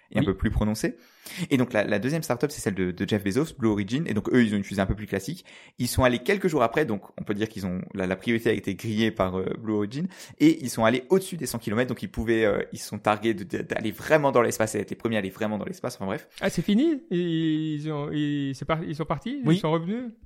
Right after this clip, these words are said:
Speaker 1: Oui, oui, oui, c'était ce matin. Ça s'est bien passé. Euh, Jeff Bezos n'est pas mort dans le, <laughs> dans l'opération.
Speaker 3: Malheureusement, diraient certains.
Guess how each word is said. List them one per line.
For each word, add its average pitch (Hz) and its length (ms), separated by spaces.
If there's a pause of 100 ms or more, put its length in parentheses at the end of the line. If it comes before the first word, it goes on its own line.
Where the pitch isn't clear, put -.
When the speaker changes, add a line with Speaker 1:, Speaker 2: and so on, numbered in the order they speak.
(200)
Speaker 1:
Oui, 196 180
oui, 170 120
oui, 190 80
c'était 131 200
ce - 80
matin. 113 260
Ça 113 120
s'est 107 80
bien 107 140
passé. 117 380
Euh, 107 120
Jeff 123 140
Bezos 120 260
n'est 117 80
pas 131 160
mort 131 240
dans 113 160
le, 104 440 (120)
<laughs> - 80
dans 127 140
l'opération. 117 480
Speaker 3:
Malheureusement, 165 600
diraient 139 200
certains. 123 460